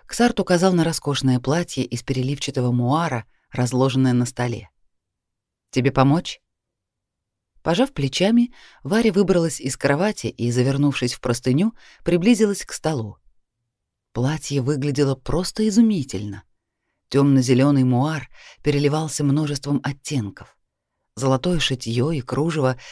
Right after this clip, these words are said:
придавали ему поистине царский вид. Но бесконечное множество мелких крючков на корсаже ввели Варю в ступор. Она поняла, что сама не справится при всём желании.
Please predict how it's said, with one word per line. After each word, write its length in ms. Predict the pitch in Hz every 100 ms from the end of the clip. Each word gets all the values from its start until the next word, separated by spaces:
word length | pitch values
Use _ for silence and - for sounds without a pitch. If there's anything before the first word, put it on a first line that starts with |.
| - -
придавали 460 | 143 143 147 175
ему 260 | 156 143 160
поистине 640 | 147 139 175 - 185 175
царский 540 | 156 - 170 151 - 175
вид. 340 | 160 117 - - _ _ _ _ _ _ -
Но 180 | 135
бесконечное 720 | 131 139 - 151 160 139 151 151
множество 460 | 156 147 135 135
мелких 440 | 143 151 131 - -
крючков 480 | 131 127 - 240
на 100 | 135
корсаже 560 | - 123 127 240 135 107 - - - -
ввели 320 | 151 208 277
Варю 300 | 233 240 233
в 100 | -
ступор. 500 | - 127 110 92 - _ _ _ _ _ _ -
Она 220 | 147 202
поняла, 400 | 247 240 196 196
что 220 | - 202
сама 280 | - 160 156
не 120 | 170
справится 460 | - 147 143 143 -
при 160 | 170
всём 260 | 165 120 120
желании. 560 | 135 113 107 110 104